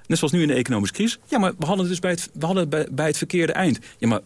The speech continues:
en dan zeggen, zeggen de meeste mensen, "Wij hadden het niet bij het verkeerde eind. Die do-,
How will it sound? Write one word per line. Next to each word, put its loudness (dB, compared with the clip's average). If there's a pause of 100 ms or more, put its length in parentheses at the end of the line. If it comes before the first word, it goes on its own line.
(300)
en 0
dan 0
zeggen, -2
zeggen 0
de 2
meeste 0
mensen, -2
"Wij 0
hadden 2
het 0
niet 0
bij -4
het -2
verkeerde -4
eind. -2
Die 0
do-, -4